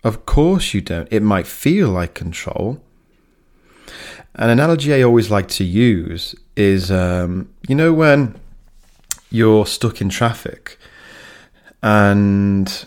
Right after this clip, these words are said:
you can stay in the traffic that you're already stuck in, and that could get you to the destination in half an hour. Or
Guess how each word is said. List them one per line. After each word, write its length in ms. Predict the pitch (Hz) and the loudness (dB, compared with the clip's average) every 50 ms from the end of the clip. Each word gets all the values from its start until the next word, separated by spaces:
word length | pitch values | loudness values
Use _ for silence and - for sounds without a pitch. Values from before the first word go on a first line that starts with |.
| _ _ _ _ _ _ _ _ _ _ _ _ _ _ _ _ _ _ _ _ - | _ _ _ _ _ _ _ _ _ _ _ _ _ _ _ _ _ _ _ _ -4
you 160 | 139 117 113 | -2 -2 -2
can 520 | 110 - - 113 107 104 104 104 104 92 - | -2 -2 0 0 2 2 2 2 0 -2 -4
stay 360 | - - - - 151 156 175 | -8 -6 0 2 4 4 4
in 80 | 170 | 2
the 60 | 170 160 | 2 -2
traffic 640 | - - - 131 127 - - 127 123 - - - - - _ _ _ _ | -2 -4 -4 -4 -4 -2 -4 -4 -4 -4 -8 -16 -18 -20 _ _ _ _
that 160 | - 123 113 | -2 0 2
you're 160 | 113 107 107 | 4 4 4
already 360 | 104 104 104 101 92 104 98 95 | 4 2 2 2 0 -2 -2 -4
stuck 380 | - - - - - - - | -4 -8 -8 -10 -10 -6 -4
in, 200 | 98 110 143 - - _ _ _ _ _ _ _ _ _ _ _ _ _ - - | -4 -4 -4 -6 -10 _ _ _ _ _ _ _ _ _ _ _ _ _ -6 0
and 140 | 104 110 113 | 2 4 4
that 140 | 113 - | 4 2
could 140 | - 120 - | 0 -2 0
get 140 | - 110 92 | 0 0 -2
you 60 | 107 | -2
to 140 | 107 - 95 | -4 -6 -6
the 80 | 101 95 | -4 -2
destination 1000 | 104 101 95 - - - 101 101 98 95 95 - - 98 92 92 95 - - _ _ - | -2 -2 -4 -4 -6 -4 -2 -2 -2 -2 -4 -6 -6 -6 -4 -4 -6 -8 -12 _ _ -8
in 120 | - 95 | -6 -6
half 400 | 92 - 104 95 92 90 - - | -4 -2 -2 -2 -4 -4 -6 -6
an 80 | 90 85 | -6 -6
hour. 340 | - - 90 110 165 170 - _ _ _ _ _ _ _ _ _ _ _ _ _ _ _ _ _ - - _ _ _ - | -6 -4 -2 -2 -2 -2 -6 _ _ _ _ _ _ _ _ _ _ _ _ _ _ _ _ _ -20 -20 _ _ _ 2
Or 500 | 185 180 107 85 85 92 127 160 - | 2 4 4 4 4 4 4 2 0